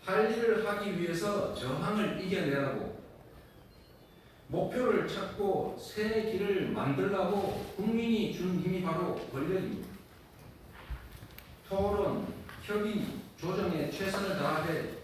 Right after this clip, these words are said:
시급한 민생 개혁 과제라면 국회법과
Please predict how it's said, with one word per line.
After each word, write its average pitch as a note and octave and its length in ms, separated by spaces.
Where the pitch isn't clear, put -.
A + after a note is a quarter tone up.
시급한 A3 640
민생 F3+ 540
개혁 F#3 300
과제라면 E3 720
국회법과 G#3 1000